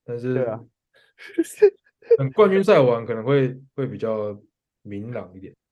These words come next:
Speaker 2: <clears throat> 好，那就直接进入冠军赛吧。我们，
Speaker 1: 对。
Speaker 2: 我们先聊一下再预测好不好？我们让那个听众听到后面一点。<laughs>
Speaker 1: 冠军赛，
Speaker 2: 哦，
Speaker 1: 嗯。
Speaker 2: 我们还有六月八号的票了。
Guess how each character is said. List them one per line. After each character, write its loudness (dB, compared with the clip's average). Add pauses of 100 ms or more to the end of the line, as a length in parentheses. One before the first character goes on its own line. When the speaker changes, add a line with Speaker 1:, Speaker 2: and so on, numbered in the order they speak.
(120)
Speaker 2:
<clears throat> -14
好， -8 (300)
那 2
就 -4
直 -8
接 -2
进 -8
入 -6
冠 -6
军 -10
赛 -8
吧。 -12 (540)
我 0
们， 6
Speaker 1:
对。 2
Speaker 2:
我 6
们 4
先 6
聊 4
一 4
下 0
再 0
预 -2
测 -8
好 -10
不 -10
好？ -14 (240)
我 -8
们 -2
让 -2
那 -2
个 -2
听 -8
众 -8
听 -12
到 -6
后 -6
面 -4
一 -8
点。 -10 (640)
<laughs> -4
Speaker 1:
冠 -6
军 -6
赛， 0 (680)
Speaker 2:
哦， 0
Speaker 1:
嗯。 -20 (220)
Speaker 2:
我 -2
们 2
还 2
有 4
六 4
月 4
八 0
号 0
的 -12
票 -8
了。 -16